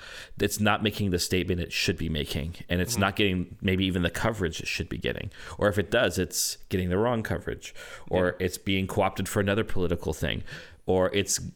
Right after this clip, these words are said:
Speaker 1: misrepresenting things, like thousands of people were in Washington, D C. No, hundreds of thousands,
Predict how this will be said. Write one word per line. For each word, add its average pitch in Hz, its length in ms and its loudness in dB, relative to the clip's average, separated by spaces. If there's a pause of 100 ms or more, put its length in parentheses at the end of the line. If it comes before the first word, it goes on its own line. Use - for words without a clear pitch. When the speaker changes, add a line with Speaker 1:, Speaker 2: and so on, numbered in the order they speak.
(140)
Speaker 1:
misrepresenting 101 800 2
things, 90 340 -4
like 82 220 0
thousands 107 560 2
of 110 80 2
people 107 300 0
were 85 60 2
in 90 60 2
Washington, 90 440 2
D 92 160 2
C. 98 200 0
No, 92 280 2
hundreds 90 420 0
of 82 80 0
thousands, - 580 -2